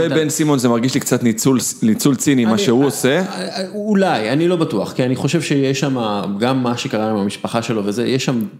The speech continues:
Speaker 1: יש שם בעיות, כן? אבל פשוט, אה, זה, הכל זה מאוד ציני. זה גם העניין הזה, של הציניות, אתה יודע, איך שאנשים יגיבו, איך, אה, שזה, אה, אבל כאילו באמת, איך גורמים לגופים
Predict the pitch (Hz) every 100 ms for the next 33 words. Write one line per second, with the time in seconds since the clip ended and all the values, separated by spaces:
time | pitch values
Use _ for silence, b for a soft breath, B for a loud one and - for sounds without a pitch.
0 | - 139 165 101 101 90 76 - 107 104
1 | 98 107 117 - - - - - - -
2 | 135 135 123 - 156 135 135 123 123 -
3 | 127 80 B B 107 113 139 131 139 147
4 | 131 147 - 95 90 - 151 92 80 -
5 | 85 90 98 80 82 85 82 92 - 113
6 | 101 87 - - - _ _ _ - 101
7 | 98 131 110 107 139 95 95 - - 107
8 | 104 98 101 95 95 B B B - -
9 | - - b b b b b - 104 120
10 | 113 - - 131 151 135 123 113 117 147
11 | 180 - - 151 185 - - - 131 120
12 | 104 107 117 135 151 - - 95 92 85
13 | 82 85 - _ 95 - - 160 131